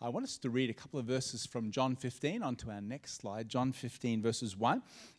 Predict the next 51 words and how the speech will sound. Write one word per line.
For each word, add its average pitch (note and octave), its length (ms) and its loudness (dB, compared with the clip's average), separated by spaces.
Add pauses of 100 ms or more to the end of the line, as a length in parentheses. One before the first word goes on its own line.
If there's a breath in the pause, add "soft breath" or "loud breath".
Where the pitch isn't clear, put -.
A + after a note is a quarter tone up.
(100 loud breath)
Um, A#2 300 8
we A#3+ 100 4
might D4+ 200 6
read G3+ 160 4
this G3 140 4
together. F#3 300 8
When C3 120 2
I G3 60 4
was E3 120 2
a A#2+ 40 -6
kid, D#3 180 0
we D3 80 6
used C#3+ 160 0
to B2+ 100 2
read B2 480 4
in A#2 180 2
unison C#3+ 520 2
from C#3 160 2
the B2+ 80 4
Bible. C3+ 360 8
We C3+ 100 2
had C#3 120 6
one C3 220 8
translation B2 680 4
in G#2+ 100 2
those G2+ 220 -2
days. A2 360 0 (240 soft breath)
Anyone C3+ 220 2
remember C3 320 4
that? D#3+ 220 2 (760 soft breath)
So - 240 6
last A#2 260 6
century, A#2+ 380 2
isn't A2+ 160 0
it? F#2 140 -4 (420 loud breath)
Uh, A#2 300 4
we C3 100 4
used B2+ 180 2
to A#2+ 60 0
read A#2+ 240 4
from A2+ 240 2
one B2 160 4
translation. A#2+ 540 2
Now D3 100 10
we've E3+ 80 8
got B2+ 140 10
a A#2+ 40 8
hundred D#3+ 300 8
and B2 100 8
one G#2+ 220 6
translations. G#2+ 800 2